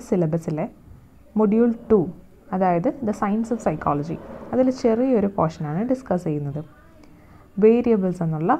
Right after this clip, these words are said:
portion. നിങ്ങൾ സൈക്കോളജി പഠിക്കുന്ന സ്റ്റുഡൻസ് ആണെങ്കിൽ ഡിഗ്രിക്കും പി ജിക്കും തീർച്ചയായിട്ടും ഈ ഒരു topic നിങ്ങൾക്ക് പഠിക്കാനുണ്ടാവും. ഓക്കെ,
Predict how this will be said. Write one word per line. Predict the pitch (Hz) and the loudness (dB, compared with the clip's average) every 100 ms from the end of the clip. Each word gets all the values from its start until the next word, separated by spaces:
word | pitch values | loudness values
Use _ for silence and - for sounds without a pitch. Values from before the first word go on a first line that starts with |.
| - - - 190 | -2 -20 -8 -4
portion. | 165 - - - - - - - - - - - - 214 | -4 -6 -20 -20 -20 -20 -20 -20 -20 -20 -20 -20 -6 -2
നിങ്ങൾ | 214 247 262 | 0 0 0
സൈക്കോളജി | 196 196 185 190 196 | 0 2 2 0 0
പഠിക്കുന്ന | 190 170 165 185 214 226 | 0 0 -2 -2 -2 -2
സ്റ്റുഡൻസ് | 202 175 175 196 175 | -2 0 0 0 -2
ആണെങ്കിൽ | 160 156 165 254 - - - - - - - | -2 -2 -2 -4 -8 -20 -20 -20 -20 -12 0
ഡിഗ്രിക്കും | 185 180 180 175 247 247 | 2 2 0 0 -4 -2
പി | 196 175 | -2 -2
ജിക്കും | 170 196 196 185 | 0 0 0 0
തീർച്ചയായിട്ടും | 165 - - 220 185 196 208 190 | -4 -4 0 2 2 -2 -4 -2
ഈ | 170 | 0
ഒരു | 170 175 | 0 0
topic | 165 165 160 262 | -2 -4 -4 -2
നിങ്ങൾക്ക് | 240 170 170 175 | -2 -2 0 0
പഠിക്കാനുണ്ടാവും. | 165 165 156 156 151 147 - - - - - - - - - - - 254 | -2 -4 -4 -4 -4 -6 -8 -20 -20 -20 -20 -20 -20 -20 -20 -20 -10 -6
ഓക്കെ, | 247 | -4